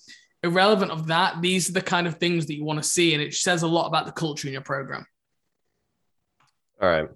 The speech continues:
Speaker 2: Is it Cody Martin time now?
Speaker 1: It's Cody, it's Martinized time.
Speaker 2: Yeah. I mean, we might still be fully Martinized. Cody might have taken such a large leap as a player
Speaker 1: <laughs>
Speaker 2: that he can fully Martinize the Hornets all on his own.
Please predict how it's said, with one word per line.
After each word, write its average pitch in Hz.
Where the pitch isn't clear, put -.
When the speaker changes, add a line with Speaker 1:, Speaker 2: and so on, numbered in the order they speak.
Speaker 2:
Is 87
it 95
Cody 123
Martin 113
time 123
now? 120
Speaker 1:
It's -
Cody, 160
it's 165
Martinized 185
time. 147
Speaker 2:
Yeah. 95
I 117
mean, 135
we 147
might 160
still 156
be 131
fully 117
Martinized. 104
Cody 139
might 123
have 98
taken 98
such -
a 110
large 98
leap 107
as 95
a 87
player 85
Speaker 1:
<laughs> -
Speaker 2:
that 196
he 131
can 117
fully 120
Martinize 104
the 95
Hornets 101
all 104
on 98
his 92
own. 82